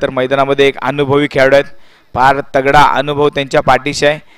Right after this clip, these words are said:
त्यांना माहिती आहे कोणत्या चेंडूवरती आक्रमण करायचं, कोणत्या चेंडूला अगदी सोडून द्यायचं. त्यांनी मात्र पाहिलं तर दोन चेंडू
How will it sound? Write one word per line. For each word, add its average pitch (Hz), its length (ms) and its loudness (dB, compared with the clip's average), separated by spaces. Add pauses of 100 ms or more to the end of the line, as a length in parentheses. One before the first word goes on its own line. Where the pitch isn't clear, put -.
(160)
त्यांना 143 180 -4
माहिती 139 240 2
आहे 151 40 0
कोणत्या 139 360 -2
चेंडूवरती 147 380 0
आक्रमण 147 400 0
करायचं, 147 320 0
कोणत्या 143 360 -2
चेंडूला 147 340 0
अगदी 147 340 -2 (360)
सोडून 156 280 0
द्यायचं. 151 260 2
त्यांनी 202 220 0
मात्र 214 260 2
पाहिलं 202 320 4
तर 202 60 4
दोन 190 240 2
चेंडू 170 400 0